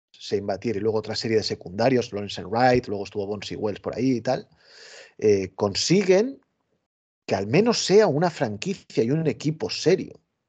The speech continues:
Eh, los primeros años fueron muy duros. Estaba por ahí Ma-, eh, un tal Michael Dickerson que se tiraba hasta las zapatillas. Eh, claro, eh, Hughie Brown en el banquillo. Fueron años muy complicados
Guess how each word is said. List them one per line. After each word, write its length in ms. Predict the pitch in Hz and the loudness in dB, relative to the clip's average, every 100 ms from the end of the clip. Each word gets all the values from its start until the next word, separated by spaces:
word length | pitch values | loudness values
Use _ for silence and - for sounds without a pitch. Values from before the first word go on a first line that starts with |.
| - | -16
Eh, 340 | 87 92 90 92 | -12 -10 -10 -10
los 120 | - | -8
primeros 280 | 110 160 185 | -2 0 2
años 200 | 202 - | 0 2
fueron 260 | 131 190 | 2 4
muy 200 | 123 175 | 4 2
duros. 340 | 127 170 160 - | 4 4 2 0
Estaba 220 | - 120 | -4 2
por 140 | 147 | 6
ahí 220 | 123 131 - - - - | 6 6 2 -14 -20 -6
Ma-, 140 | 123 | -2
eh, 340 | 127 113 107 104 | 2 4 4 0
un 140 | 117 | 2
tal 140 | 131 | 2
Michael 340 | 123 120 110 104 | 2 0 0 4
Dickerson 480 | 165 160 143 147 139 | 4 6 4 2 -2
que 80 | |
se 100 | 110 | -6
tiraba 240 | 107 107 110 | -8 -6 -6
hasta 140 | - | -6
las 120 | 101 | -10
zapatillas. 800 | - 110 - 165 165 131 123 139 - - - - - | -8 -12 -6 -2 4 4 4 0 -4 -16 -18 -18 -6
Eh, 580 | 117 113 110 107 104 101 - _ _ _ | -2 2 2 2 -4 -8 -14 _ _ _
claro, 280 | - 156 120 | 2 4 2
eh, 220 | 98 - | -2 -8
Hughie 360 | - - 151 127 | -8 2 4 6
Brown 520 | 120 143 147 131 120 - | 6 6 4 2 -4 -12
en 120 | 113 | -10
el 100 | 104 | -10
banquillo. 680 | 98 95 185 160 147 139 139 - _ | -10 -8 -6 4 4 4 -2 -20 _
Fueron 220 | 131 170 | -4 -2
años 280 | 175 190 - | -2 -6 -8
muy 380 | 135 117 120 196 | -16 -8 0 0
complicados 840 | 208 143 117 113 147 143 123 196 | 0 -2 -2 0 4 4 2 -4